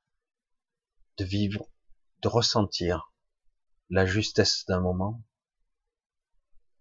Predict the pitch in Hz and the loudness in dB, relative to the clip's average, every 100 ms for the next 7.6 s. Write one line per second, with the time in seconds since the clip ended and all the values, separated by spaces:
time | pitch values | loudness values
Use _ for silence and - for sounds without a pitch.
0 | _ _ _ _ _ _ _ _ _ _ | _ _ _ _ _ _ _ _ _ _
1 | _ _ _ 110 101 - 98 127 95 82 | _ _ _ -4 -4 -2 2 4 2 0
2 | 87 82 78 80 76 87 120 151 151 - | -4 -6 -6 -6 -4 -4 -4 -4 -10 -12
3 | _ _ _ _ _ _ _ _ _ _ | _ _ _ _ _ _ _ _ _ _
4 | _ _ _ _ _ _ _ _ _ _ | _ _ _ _ _ _ _ _ _ _
5 | _ - 87 113 139 - _ - _ _ | _ -6 -4 -4 -8 -18 _ -20 _ _
6 | _ _ _ _ _ _ _ _ _ - | _ _ _ _ _ _ _ _ _ -10
7 | - 98 87 85 120 | -6 -6 -6 -6 -6